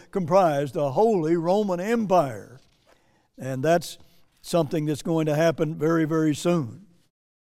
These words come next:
Extremely soon. Verse twenty-one of, uh, Daniel eleven. I want to turn there. Daniel eleven and verse twenty-one, "And in his state shall stand up a vile person, to whom they shall not give the honor of the kingdom,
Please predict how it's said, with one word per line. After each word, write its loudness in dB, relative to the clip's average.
Extremely -2
soon. -2
Verse 2
twenty-one 0
of, 0
uh, -2
Daniel 2
eleven. -2
I -8
want -4
to -6
turn -4
there. -6
Daniel 4
eleven 4
and -10
verse -2
twenty-one, 0
"And -2
in 0
his -2
state 4
shall -2
stand 2
up 0
a -4
vile 2
person, 0
to 2
whom 0
they 2
shall -2
not -2
give 6
the 0
honor 2
of -2
the 2
kingdom, -2